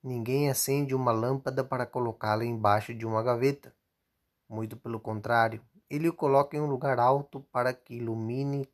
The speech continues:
todos na casa. Da mesma forma, sua conduta deve ser como a luz que ilumina e mostra como Deus é obedecido. Faça as boas ações.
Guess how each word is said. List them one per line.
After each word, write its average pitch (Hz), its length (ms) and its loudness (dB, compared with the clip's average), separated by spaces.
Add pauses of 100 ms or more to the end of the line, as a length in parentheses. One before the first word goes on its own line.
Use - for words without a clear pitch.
todos 139 680 0 (140)
na 135 180 0
casa. - 460 -8 (640)
Da 104 140 -4
mesma 107 380 -4
forma, 143 520 0 (400)
sua 170 360 0
conduta 151 520 -2
deve 143 300 0
ser 139 260 -4
como 147 280 0
a 143 40 4
luz 139 320 0
que - 140 -6
ilumina 160 640 0
e 147 120 -4
mostra 143 640 0
como 160 320 -4
Deus 143 560 0
é 139 180 6
obedecido. 135 800 -4 (760)
Faça 123 420 0
as 113 140 -2
boas 127 360 2
ações. 107 560 -8